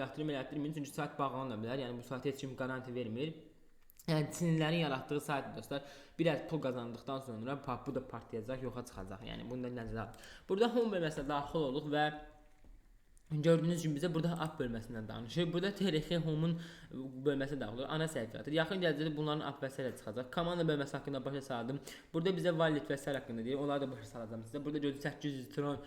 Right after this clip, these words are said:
altı yüz altmış yeddi dollar bonus verir. Aşağı enirəm. Ə, və Tronla milyoner olmaq istəyirsinizsə, bura yatırım edin və sairə deyir. Dostlar, boş-boş danışır. Burada active profil var. Yəni, nə qədər pul ödənilir saat və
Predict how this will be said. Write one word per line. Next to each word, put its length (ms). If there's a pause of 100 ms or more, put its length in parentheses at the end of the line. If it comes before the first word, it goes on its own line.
(280)
altı 300
yüz 160 (640)
altmış 360
yeddi 220
dollar 320
bonus 300
verir. 200 (200)
Aşağı 320
enirəm. 260 (300)
Ə, 240
və 160
Tronla 320
milyoner 400
olmaq 240
istəyirsinizsə, 480 (380)
bura 180
yatırım 320
edin 160
və 80
sairə 240
deyir. 160
Dostlar, 220
boş-boş 340
danışır. 340
Burada 220
active 380
profil 320 (100)
var. 140 (340)
Yəni, 220 (100)
nə 160
qədər 320
pul 240
ödənilir 380
saat 320
və 20